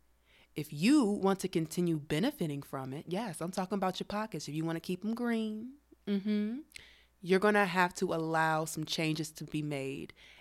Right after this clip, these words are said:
and help us as an industry cultivate this community and culture.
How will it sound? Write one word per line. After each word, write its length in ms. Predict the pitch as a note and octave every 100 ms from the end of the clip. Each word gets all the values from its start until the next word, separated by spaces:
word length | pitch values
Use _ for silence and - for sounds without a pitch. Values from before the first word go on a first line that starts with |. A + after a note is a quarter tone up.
| -
and 160 | F3 D#3
help 560 | - G3+ F#3 - - - _ _ _ _ -
us 460 | G#3+ C3+ - - - _ _ _ -
as 420 | G#3 A#3+ C4 B3+
an 120 | G#3+ G#3+
industry 640 | G3 F3 E3 - D#3+ D#3 - -
cultivate 720 | - G3+ G3 F3+ D3+ C#3+ C#3 - _ -
this 460 | D3 E3 - - _ -
community 720 | E3+ D#3+ F3+ F3+ F3+ F3 F3+ -
and 160 | D#3+ -
culture. 560 | E3 D#3 - - -